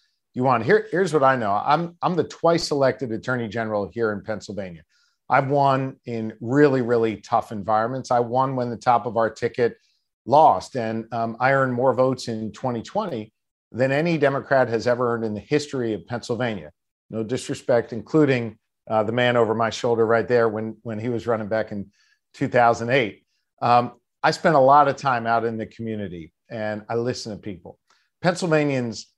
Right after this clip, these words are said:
have a lot to worry about right now, um, from covid to their kids' education to the ever-changing economy. They shouldn't have to worry about the instability of our democracy, too, and they are. And my point,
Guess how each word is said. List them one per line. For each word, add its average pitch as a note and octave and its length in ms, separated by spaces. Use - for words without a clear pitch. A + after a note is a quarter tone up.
have B2+ 160
a - 20
lot A#2+ 400
to B2 100
worry G#2+ 380
about E2 340
right F#2 240
now, E2+ 300
um, F2+ 220
from G#2+ 200
covid C#3+ 600
to - 80
their G2 160
kids' C3+ 260
education B2+ 880
to A#2+ 80
the A2+ 160
ever-changing B2 600
economy. F#2+ 540
They C#3+ 260
shouldn't C4 280
have A3 80
to - 80
worry D#3 380
about A#2+ 260
the B2+ 120
instability B2 720
of G2 120
our G2+ 120
democracy, F#2+ 920
too, D2+ 340
and C3 160
they B2 120
are. F#2 340
And D3 160
my F#3 220
point, C#3 460